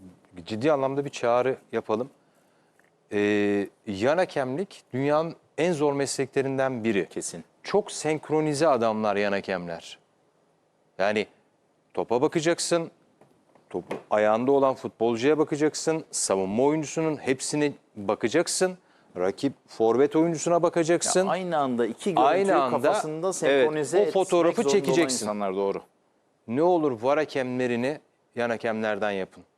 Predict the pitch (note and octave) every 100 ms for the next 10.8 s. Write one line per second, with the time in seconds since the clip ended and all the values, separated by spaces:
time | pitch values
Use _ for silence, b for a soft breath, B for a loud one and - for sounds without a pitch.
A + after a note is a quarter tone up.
0 | b b b - - G#3+ - G#2+ F2+ E2+
1 | A#2 D#3+ E3 D#3+ B2+ C3+ D3+ F#3+ D3+ D3+
2 | - b b _ _ F#3+ F#3+ - G#3 A3
3 | G#3 E3 E3+ D#3 D3 E3+ D#3 C3+ B2 A#2+
4 | F3 D#3 C#3+ C#3+ C#3+ C#3 C3+ - A#2 A2
5 | G2+ G2+ F2+ E2 - - _ _ _ _
6 | - C#3+ C#3+ B B _ - - A3+ F#3
7 | F3+ G3 F#3 F3+ F3 E3 E3 D#3 B2 G#2
8 | F#2 - - G#2+ F2 F2+ - _ _ _
9 | _ _ _ _ _ _ _ _ _ _
10 | _ - G2+ B2+ D3+ D3 C#3+